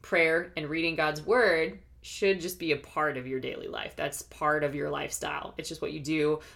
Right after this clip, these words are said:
like drinking water, like working out, like eating, like sleeping. This is part of it, right? And if they're not,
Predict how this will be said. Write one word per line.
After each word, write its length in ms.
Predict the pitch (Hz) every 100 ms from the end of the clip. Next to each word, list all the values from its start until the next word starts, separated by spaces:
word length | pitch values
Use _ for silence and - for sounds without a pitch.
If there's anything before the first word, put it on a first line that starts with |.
| -
like 160 | 151
drinking 360 | 147 151 156 160
water, 500 | 151 147 147 151 -
like 180 | 156 147
working 320 | 151 147 156
out, 380 | 151 143 147 - -
like 240 | 139 147 -
eating, 480 | 170 151 147 147 147
like 180 | 156 147
sleeping. 560 | - 160 147 147 139 143 - -
This 200 | 151 156
is 60 |
part 220 | 151 -
of 100 | -
it, 160 | - - - - -
right? 340 | 143 170 - - -
And 80 | -
if 80 | 175
they're 140 | 160
not, 680 | 156 180 277 403 156 - -